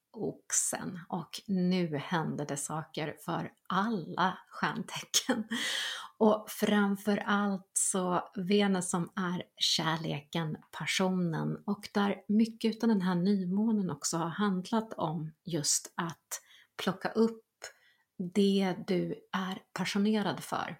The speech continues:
det vill säga mål, hitta nystart, leta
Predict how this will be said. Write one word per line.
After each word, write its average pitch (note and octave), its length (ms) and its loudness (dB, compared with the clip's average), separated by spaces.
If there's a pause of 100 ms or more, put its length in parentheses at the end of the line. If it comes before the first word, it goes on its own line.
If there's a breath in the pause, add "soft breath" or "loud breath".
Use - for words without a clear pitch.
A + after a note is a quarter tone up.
(160)
det F#3 100 -6
vill E3 100 -4
säga D3+ 600 -2
mål, F#3+ 640 2 (300)
hitta F3+ 380 -2
nystart, E3 920 0 (120)
leta E3+ 720 -2